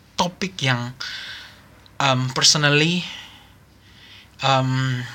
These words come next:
membuat kenapa sih gue bikin podcast. Nah, jadi awal tahun ini gue merasa kayak gue bener-bener yang ngalamin namanya quarter life crisis, dimana gue mempertanyakan, gila, gue udah lulus, udah setahun,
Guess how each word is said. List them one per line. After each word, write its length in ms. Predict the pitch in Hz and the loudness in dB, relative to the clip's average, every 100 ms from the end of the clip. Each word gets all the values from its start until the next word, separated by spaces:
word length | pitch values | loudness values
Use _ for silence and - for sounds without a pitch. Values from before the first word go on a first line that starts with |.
| - - - - | -16 -18 -8 -4
membuat 320 | 143 143 160 | 2 2 4
kenapa 240 | 156 131 143 | 2 2 2
sih 180 | - 165 | 0 0
gue 240 | 139 170 175 - - - 135 | 2 2 0 -8 -10 -6 -2
bikin 240 | 135 131 | -2 0
podcast. 560 | 127 117 170 170 - 120 | -2 0 0 2 0 -4
Nah, 400 | 117 104 95 - - - - - - - | -6 -6 -8 -12 -20 -20 -8 -8 -8 -2
jadi 160 | 175 226 | 4 4
awal 160 | 214 | 4
tahun 160 | 196 190 | 4 4
ini 180 | 185 190 | 4 4
gue 80 | 185 | 4
merasa 480 | 190 175 147 - 156 | 4 4 4 2 0
kayak 500 | 151 139 139 131 - - | 0 0 2 0 -2 -12
gue 140 | 143 156 | -6 -2
bener-bener 500 | 156 143 127 131 139 | 0 2 2 2 2
yang 220 | 156 135 | 0 0
ngalamin 400 | 123 117 123 143 131 | 0 0 -2 -2 -2
namanya 460 | 120 117 131 160 160 - - - - | -2 -2 -2 -2 -6 -12 -10 -10 -12
quarter 560 | - 139 131 131 156 151 | 2 4 4 2 -2 2
life 320 | 131 127 - - | 4 4 0 0
crisis, 560 | 139 156 - 110 - 117 | 2 2 4 2 2 0
dimana 480 | 120 113 131 170 165 - - - - | -4 0 0 0 -4 -10 -10 -10 -2
gue 80 | 143 | 0
mempertanyakan, 720 | 160 131 120 120 117 147 156 127 | 2 0 0 0 0 -2 -4 -4
gila, 320 | 120 120 - | -2 -2 -4
gue 180 | 110 127 151 | -6 -4 0
udah 100 | 120 110 | 0 0
lulus, 480 | 117 117 123 160 - | 0 2 2 4 2
udah 160 | 131 | 2
setahun, 880 | 113 127 - 139 - - 147 190 190 | 2 0 0 0 0 0 2 2 0